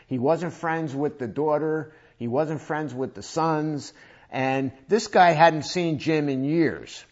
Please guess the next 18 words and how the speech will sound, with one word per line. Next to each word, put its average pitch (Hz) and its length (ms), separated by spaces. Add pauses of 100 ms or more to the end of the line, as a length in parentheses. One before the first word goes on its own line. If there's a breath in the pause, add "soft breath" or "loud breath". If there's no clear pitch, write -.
(460 soft breath)
So 151 440
he 196 180
proceeds 196 500
to 165 80
tell 143 340
me, 147 140
"Well, 143 220
what 165 160
are 202 40
you 185 80
doing 185 320
here, 101 180
Jim? 110 300 (500 soft breath)
What 147 160
are - 20
you 202 100
doing 175 320
here?" 82 240